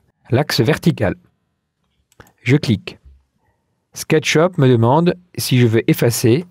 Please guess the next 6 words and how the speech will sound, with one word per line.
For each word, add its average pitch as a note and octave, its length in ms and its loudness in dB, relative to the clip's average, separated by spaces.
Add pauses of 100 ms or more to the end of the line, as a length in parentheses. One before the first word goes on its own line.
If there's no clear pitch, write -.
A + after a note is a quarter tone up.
(140)
la G2+ 120 2
sélection B2 680 0 (340)
originelle. B2+ 560 0 (680)
Je A#2 160 -2
mets G#2 140 2
non G2+ 240 -2